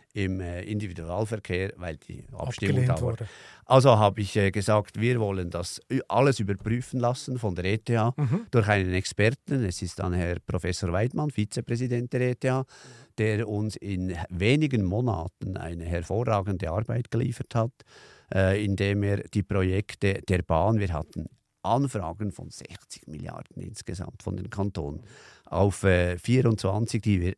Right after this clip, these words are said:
Speaker 1: finanzieren können oder die effektiv gebaut werden können, reduziert. Und er hatte auch den Auftrag, die Autobahnen zu prüfen, äh, neutral, was braucht es wirklich. Er hat einige, ein paar Projekte, äh,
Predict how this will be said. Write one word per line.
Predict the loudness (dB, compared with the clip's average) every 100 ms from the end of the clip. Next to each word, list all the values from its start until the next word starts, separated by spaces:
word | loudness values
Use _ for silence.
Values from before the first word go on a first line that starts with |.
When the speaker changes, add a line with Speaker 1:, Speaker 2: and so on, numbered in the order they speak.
| -2
Speaker 1:
finanzieren | 2 2 2 2 2 0
können | 2 2 4 0 -10 -2
oder | 0 2
die | 0 -2
effektiv | -2 -6 -4 -4
gebaut | -4 -2 -2 -2 0
werden | -2 -2 -8
können, | -4 -2 -2
reduziert. | -4 -4 -2 0 0 -2 -14 -20 -20 _ 6
Und | 6 8
er | 6 6
hatte | 4 6 6
auch | 6
den | 2 2
Auftrag, | 2 0 2 2 2 -6 -20 0
die | 4
Autobahnen | 4 4 4 4 6 4 0 -4
zu | -2 -2
prüfen, | 0 2 2 2 2 2 0
äh, | -12 -14 -2 6
neutral, | 8 8 6 6 6 4 2
was | 0 2 2 -2
braucht | -4 -4 -2 -6 -4 -4
es | -4 -6
wirklich. | -6 -6 -6 -12 -12 -16 _ -20 -20 -20 -20 _
Er | 0 2
hat | 2 2
einige, | 2 4 2 -2 -6 -8
ein | -6
paar | -2 -2
Projekte, | 0 0 0 -2 -10 -12 -12 -16 _ _ _ _ _
äh, | -4 0 0 0